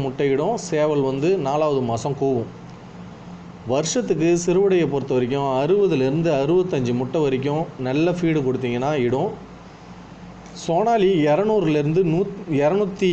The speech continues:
இருபது முட்டை வரைக்கும் தாராளமா இடும். கொட்டகை முறைக்கு சிறுவிடை வந்து என்னை பொறுத்த வரைக்கும் செட் ஆகாது. சோனாலி வந்து கொட்டகை முறைக்கு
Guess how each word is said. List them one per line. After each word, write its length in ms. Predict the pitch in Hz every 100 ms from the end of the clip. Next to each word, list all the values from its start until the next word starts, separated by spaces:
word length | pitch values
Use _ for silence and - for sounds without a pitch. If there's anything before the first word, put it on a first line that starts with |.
| 156
இருபது 320 | 147 139 131
முட்டை 260 | 127 131 175
வரைக்கும் 380 | 156 131 175 214 - 135
தாராளமா 500 | 135 143 135 135 131
இடும். 260 | 113 92 - - - - - - -
கொட்டகை 420 | 143 143 226 220
முறைக்கு 440 | 156 139 117 131 143 - - - - - -
சிறுவிடை 400 | 165 196 196 151
வந்து 200 | 135 165
என்னை 220 | 151 131 123
பொறுத்த 260 | 127 -
வரைக்கும் 280 | 139 139 143
செட் 200 | 127 117 147
ஆகாது. 320 | 123 123 143 185 - - - - - - - - - - - - - - -
சோனாலி 420 | 170 196 226 214
வந்து 220 | 156 147 180
கொட்டகை 360 | 156 139 190 190
முறைக்கு 380 | 156 139 135